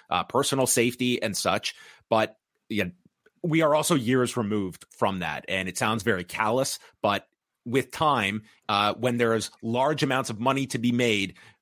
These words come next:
people will contort and learn ways to work with, uh, problematic areas when there is a financial benefit. Like, that's just the reality.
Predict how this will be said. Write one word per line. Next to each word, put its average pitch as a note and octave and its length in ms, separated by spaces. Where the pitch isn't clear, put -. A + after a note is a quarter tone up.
people D#3 300
will D3 160
contort B2 720
and G#2+ 440
learn C#3+ 400
ways B2 380
to C3+ 100
work A#2 340
with, G#2+ 240
uh, G#2 140
problematic A#2+ 680
areas G2+ 500
when G2+ 220
there G2 200
is G2 220
a F#2 180
financial F#2+ 500
benefit. - 420
Like, F2+ 140
that's G2+ 220
just - 220
the F#2+ 80
reality. G#2+ 600